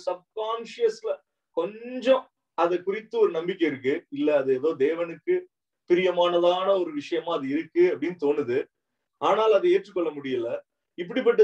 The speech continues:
சமயத்துலதான் ஒரு நாள் காலையில நான் நினைத்து பார்க்கிறேன், இப்ப எல்லாம் அதை நம்ம, நம்ம கிட்ட யாருமே அதை பகிர்ந்து கொள்ளுகிறது இல்லையே என்று நான் நினைத்து இருந்தபோது, அன்றைக்கு எதேச்சியாக, யாரும் திட்டமிடல, எதேச்சியாக அன்றைக்கு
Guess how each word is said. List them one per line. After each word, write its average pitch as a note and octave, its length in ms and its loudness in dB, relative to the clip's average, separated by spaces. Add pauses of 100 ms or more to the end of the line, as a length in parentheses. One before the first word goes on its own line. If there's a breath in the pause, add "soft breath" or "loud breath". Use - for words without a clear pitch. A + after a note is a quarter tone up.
சமயத்துலதான் G3+ 840 2 (280)
ஒரு D#3+ 180 0
நாள் F#3+ 240 2
காலையில F3+ 380 0
நான் D#3+ 80 -8
நினைத்து E3+ 320 -8
பார்க்கிறேன், D#3+ 360 -2
இப்ப D3+ 220 -6
எல்லாம் A#3+ 280 0
அதை G3 120 0
நம்ம, E3+ 480 -2 (320)
நம்ம E3+ 220 -2
கிட்ட G3+ 220 4
யாருமே A3+ 480 2
அதை G3+ 160 -2
பகிர்ந்து G#3+ 440 -6
கொள்ளுகிறது F3+ 400 -2
இல்லையே E3 400 -2 (280)
என்று D#3+ 280 -6
நான் D3+ 200 -8
நினைத்து E3+ 440 -2
இருந்தபோது, C3 840 0 (280)
அன்றைக்கு D#3 840 0 (600)
எதேச்சியாக, G3+ 880 2 (460)
யாரும் E3+ 480 -2
திட்டமிடல, D#3+ 680 -4 (320)
எதேச்சியாக F3+ 840 -2 (460)
அன்றைக்கு D3 720 -4